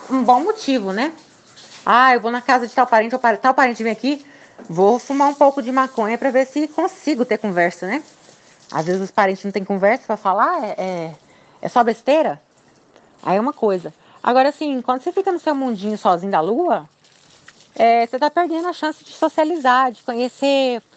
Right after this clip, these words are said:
as suas próprias capacidades, né? Quando você se torna uma pessoa que não consegue conversar sem beber álcool,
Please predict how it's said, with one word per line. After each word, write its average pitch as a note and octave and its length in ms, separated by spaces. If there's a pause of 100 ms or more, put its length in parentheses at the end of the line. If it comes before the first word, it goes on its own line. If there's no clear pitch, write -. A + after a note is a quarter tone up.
(340)
as - 140
suas - 240
próprias A4+ 340
capacidades, F3 1160 (460)
né? F3+ 260
Quando A#3 220
você D4 120
se F#4 100
torna D4+ 280
uma B3 80
pessoa A3+ 340
que G#3+ 100
não G#3+ 80
consegue C#4 520
conversar G#3+ 520
sem G#3 160
beber F3 280
álcool, F#3 460